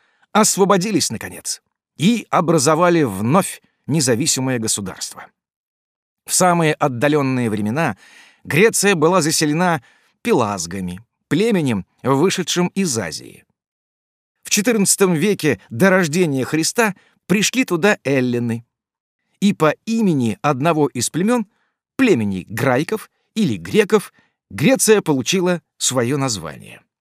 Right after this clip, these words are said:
Эти почти мифологические времена аргонавтов, Гераклидов и Троянской войны продолжались до восьмого века до рождения Христа. Начиная с Ликурга,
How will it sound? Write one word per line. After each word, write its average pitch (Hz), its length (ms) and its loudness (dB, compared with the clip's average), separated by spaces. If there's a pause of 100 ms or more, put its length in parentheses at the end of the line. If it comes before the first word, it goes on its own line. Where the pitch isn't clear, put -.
(800)
Эти 156 260 0
почти 147 520 0 (380)
мифологические 175 1040 2
времена 151 520 0
аргонавтов, 143 960 -2 (300)
Гераклидов 160 920 -2 (280)
и 180 180 0
Троянской 170 720 0
войны 135 440 0 (380)
продолжались 185 760 2
до 165 160 4
восьмого 175 440 2
века 160 380 0 (180)
до 156 220 2
рождения 131 500 -2
Христа. - 560 -6 (720)
Начиная 220 560 2
с - 140 0
Ликурга, 180 640 0